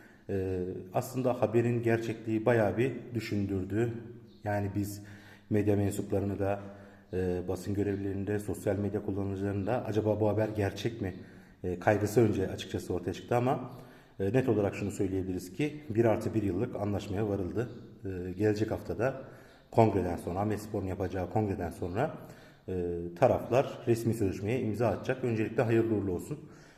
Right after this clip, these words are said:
E, tabii baktığımızda Ersun Hoca için T F F birinci lig deneyimi ilginç bir deneyim olacak. Çok başarılı. Futbolda bilimsellik konusunda, e, ülkemizde önemli adımlar atmış, önemli işler yapmış bir teknik adam Ersun Yanal.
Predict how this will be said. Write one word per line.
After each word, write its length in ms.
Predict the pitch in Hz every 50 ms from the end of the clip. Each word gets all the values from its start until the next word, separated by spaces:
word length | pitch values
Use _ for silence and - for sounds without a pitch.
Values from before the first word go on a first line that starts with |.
| - - -
E, 40 | 98 98 92 -
tabii 180 | - 127 113 113
baktığımızda 540 | 117 113 - - 120 117 117 110 120 113
Ersun 300 | 110 110 107 - 127 117
Hoca 120 | 110 107 104
için 180 | 95 - 135
T 140 | 123 123 110
F 60 | 107
F 120 | - 113 110
birinci 280 | 110 113 113 107 113
lig 60 | 113 -
deneyimi 280 | 98 95 98 107 131
ilginç 320 | 131 107 - 120 113 - -
bir 80 | 104
deneyim 300 | 107 104 107 110 113 104
olacak. 280 | 87 85 - 107 127 123 - - - - - -
Çok 240 | - 127 113 - -
başarılı. 480 | 101 90 - 101 90 87 92 120 139 - - - - - - -
Futbolda 460 | - - - - 117 110 110 113 104 -
bilimsellik 880 | 107 110 107 98 - - 110 110 110 107 107 110 107 - - - - -
konusunda, 580 | 113 107 104 104 - 107 101 101 107 104 104 - - - - - - - - - -
e, 60 | 95
ülkemizde 680 | 98 95 92 92 117 104 - - 113 110 107 101 107 113
önemli 380 | 110 120 110 110 110 107 107 110
adımlar 340 | 104 107 107 110 110 113
atmış, 380 | 107 95 - - 127 127 - - -
önemli 340 | 113 110 110 107 107 107 113
işler 300 | 110 - - - 120 113
yapmış 360 | 110 101 98 - 110 - -
bir 120 | 104 92 -
teknik 300 | 101 87 - - - 98
adam 160 | 87 87 82 85 - - - - - - - -
Ersun 300 | 104 98 92 - - 98
Yanal. 240 | 92 90 90 117 165